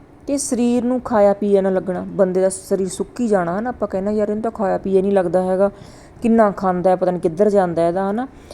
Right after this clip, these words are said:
ਤੇ ਉਹ ਵੀ ਇੱਕ ਲੱਛਣ ਹੁੰਦਾ ਵੀ ਯਾਰ, ਇਹਨੂੰ ਦਿਖਾਉਣਾ ਚਾਹੀਦਾ, ਡਾਕਟਰ ਦਿਖਾਉਣਾ ਚਾਹੀਦਾ। ਜੇ ਡਾਕਟਰ ਦੇ ਸਮਝ 'ਚ ਨਹੀਂ ਆ ਰਿਹਾ, ਤਾਂ ਮੰਨ ਲਓ ਕਿ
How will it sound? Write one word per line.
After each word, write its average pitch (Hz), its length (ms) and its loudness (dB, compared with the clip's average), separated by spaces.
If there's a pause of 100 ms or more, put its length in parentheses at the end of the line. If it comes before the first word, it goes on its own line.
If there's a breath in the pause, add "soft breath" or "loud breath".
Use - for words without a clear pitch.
(260 loud breath)
ਤੇ - 60 -4
ਉਹ 269 200 2
ਵੀ 370 100 6
ਇੱਕ 339 140 0
ਲੱਛਣ 220 380 0
ਹੁੰਦਾ 180 320 0
ਵੀ 202 160 -2
ਯਾਰ, 233 140 0
ਇਹਨੂੰ 240 180 -4
ਦਿਖਾਉਣਾ 185 400 0
ਚਾਹੀਦਾ, 175 220 -4
ਡਾਕਟਰ 175 300 -2
ਦਿਖਾਉਣਾ 190 320 -2
ਚਾਹੀਦਾ। 175 380 -2
ਜੇ 190 80 2
ਡਾਕਟਰ 185 380 0
ਦੇ 233 100 0
ਸਮਝ 208 260 -2
'ਚ 226 100 -8
ਨਹੀਂ 208 220 0
ਆ 220 100 4
ਰਿਹਾ, 226 80 2
ਤਾਂ 226 120 -2
ਮੰਨ 190 220 -2
ਲਓ 190 140 0
ਕਿ 208 220 -4